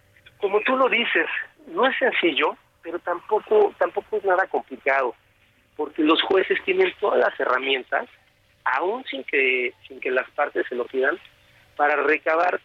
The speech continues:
toda la información necesaria a efecto de, de tener los datos que te dije, eh, que, que, y me refiero a lo que es, que son los ingresos o bienes de las personas. Los jueces pueden ordenar al sat,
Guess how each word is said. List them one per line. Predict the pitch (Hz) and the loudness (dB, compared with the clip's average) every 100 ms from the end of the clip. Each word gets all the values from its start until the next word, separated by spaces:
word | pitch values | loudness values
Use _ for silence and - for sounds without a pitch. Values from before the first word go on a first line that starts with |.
| - | -4
toda | 202 202 196 202 | 2 4 2 2
la | 196 | 0
información | 151 - 135 127 123 151 160 | 0 -2 -2 -2 -2 -2 -2
necesaria | 151 135 - 135 135 131 208 _ _ | -2 -6 -2 -2 0 -2 -2 _ _
a | - 131 | -12 -10
efecto | - - - 170 | -6 -6 -4 -2
de, | 143 123 120 120 - _ _ _ | 0 0 -4 -8 -14 _ _ _
de | 139 | -14
tener | 135 139 151 | -10 -2 0
los | 156 139 | 2 2
datos | 139 139 139 | 0 0 -4
que | 127 | -6
te | - | -8
dije, | 120 147 - 123 _ _ _ _ - | -4 -4 -4 -6 _ _ _ _ -14
eh, | 127 123 | -10 -6
que, | 113 135 - | 0 0 2
que, | 131 127 117 120 127 135 | 2 4 4 4 2 2
y | |
me | 135 | 2
refiero | 135 131 - 147 147 185 - | 2 0 0 0 0 0 -2
a | |
lo | 127 123 - | -4 -6 -2
que | 139 135 | 2 2
es, | 143 - _ - | 0 -8 _ -20
que | 131 | -10
son | 160 147 | -4 0
los | 151 - | 0 0
ingresos | 123 127 143 151 127 | 0 0 0 -4 -4
o | |
bienes | 127 135 | 0 0
de | 120 | 0
las | 117 | -2
personas. | - 123 135 127 _ _ _ - | -4 0 0 0 _ _ _ -10
Los | 151 - | -6 0
jueces | 190 175 185 - | 2 2 -2 2
pueden | 165 165 | 2 4
ordenar | 127 120 120 123 127 - _ _ _ _ _ - | 0 0 0 0 0 -4 _ _ _ _ _ -6
al | 165 170 165 170 175 _ _ _ _ - | 0 2 2 0 -4 _ _ _ _ -6
sat, | 143 147 143 | 0 2 0